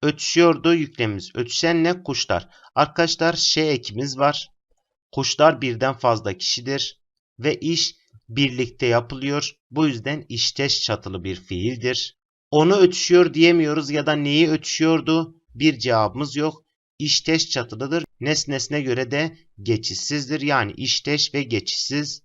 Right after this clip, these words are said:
diyeceğiz. E. Kardeşim yarın bu şehirden ayrılacak. Arkadaşlar ayrılacak. L çatı ekimiz vardır. İşi yapan kim? Kardeşimdir. İşten etkilenen kim? Yine kardeşimdir. Yani dönüşlü çatılıdır.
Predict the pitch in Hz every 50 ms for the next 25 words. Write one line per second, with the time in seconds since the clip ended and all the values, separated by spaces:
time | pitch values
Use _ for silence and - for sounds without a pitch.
0 | _ - 117 117 101 85 - - 69 - - - - _ _ _ _ _ _ _
1 | _ _ _ _ _ _ _ _ _ _ _ _ _ _ _ _ _ - 147 151
2 | 156 170 175 165 - - _ _ _ _ - - - 151 160 165 160 165 170 160
3 | - - 151 143 135 143 160 165 165 160 143 135 131 156 170 - - 139 127 120
4 | 120 113 117 147 165 180 170 180 - _ _ _ - 123 117 110 98 85 82 78
5 | 73 - - - _ _ _ _ _ _ _ - 160 156 156 - 185 180 180 -
6 | - 180 180 - - 135 143 147 147 139 135 131 123 117 117 151 160 165 165 -
7 | _ _ _ - 110 120 139 147 147 147 - 127 113 117 - 135 135 131 - 139
8 | 143 131 131 131 143 147 147 135 117 147 151 - _ _ _ _ _ _ - 147
9 | 139 - - 170 185 - - - 165 147 135 127 120 - 151 160 170 170 165 -
10 | _ _ _ _ - - 123 123 120 113 110 107 - - 143 147 143 131 143 147
11 | - - - 139 - - - - 160 165 165 160 165 - 127 127 120 120 120 117
12 | 110 110 - 151 156 160 147 - - 139 135 135 120 113 - - 110 101 95 101
13 | 98 - - 143 147 151 143 139 135 127 123 110 101 90 90 92 87 85 82 -
14 | - - 117 117 147 147 143 - 139 143 143 127 147 147 - - -